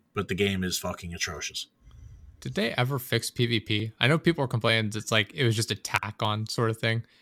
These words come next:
Speaker 2: That was broken as shit.
Speaker 1: <clears throat> Uh, it's still pretty good. Like, from P-, the, 'cause I watch, uh, his name's Sir D.
Speaker 2: Okay.
Speaker 1: He is a,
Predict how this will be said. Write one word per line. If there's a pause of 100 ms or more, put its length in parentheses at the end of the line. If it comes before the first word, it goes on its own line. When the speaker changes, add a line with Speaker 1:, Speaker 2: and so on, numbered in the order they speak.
(180)
Speaker 2:
That
was
broken
as
shit.
Speaker 1:
<clears throat>
Uh, (340)
it's
still
pretty
good. (120)
Like, (320)
from
P-,
the, (320)
'cause
I
watch,
uh,
his
name's
Sir
D. (1080)
Speaker 2:
Okay.
Speaker 1:
He
is
a,